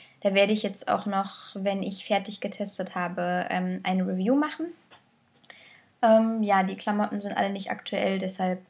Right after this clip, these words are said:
brauche ich das nicht sagen, aber ich hab einen, ähm, hochgekrempelten schwarzen Boyfriend, ähm, Oversize Blazer an und so ein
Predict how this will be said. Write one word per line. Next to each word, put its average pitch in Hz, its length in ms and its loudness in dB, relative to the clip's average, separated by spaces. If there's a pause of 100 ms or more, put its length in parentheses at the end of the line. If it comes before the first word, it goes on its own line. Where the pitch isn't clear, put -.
(680)
brauche 233 240 4
ich 226 60 -2
das 214 160 0
nicht 214 160 2
sagen, 208 280 6
aber 185 160 2
ich 196 120 -6
hab 190 220 -8
einen, 196 640 0 (340)
ähm, 202 400 -2
hochgekrempelten 220 840 0
schwarzen 190 680 0 (220)
Boyfriend, 254 720 4
ähm, 240 360 0 (680)
Oversize 226 680 0
Blazer 226 460 -2
an 214 280 0
und 190 220 -6
so 196 160 -6
ein 196 300 -4